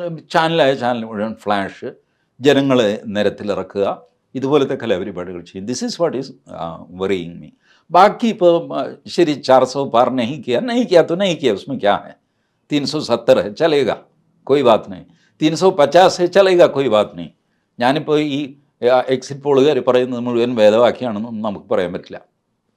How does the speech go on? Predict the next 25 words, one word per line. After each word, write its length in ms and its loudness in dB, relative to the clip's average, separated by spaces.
എനിക്ക് 200 -6
ഓർമ്മയുണ്ട്, 560 -2
ടു 40 -6
തൗസൻഡ് 400 -4
ഫോർ 320 0
or 200 -2
ടു 40 -14
തൗസൻഡ് 400 -6
നയൻ 260 -4
ഈ, 380 -10
ആ, 220 0
തമിഴ്നാട്ടിൽ 800 -2
ഡി 40 -2
എം 360 -2
കെ 100 -2
നിലംപരിശാകുമെന്ന് 1000 -2
എല്ലാവരും 500 0
പറഞ്ഞു. 220 -18
ഒരാൾ 360 2
മാത്രം, 580 -10
ആ, 300 -6
സീ 220 -6
വോട്ടറാണെന്ന് 580 -2
എനിക്ക് 180 -10
തോന്നുന്നു, 300 -18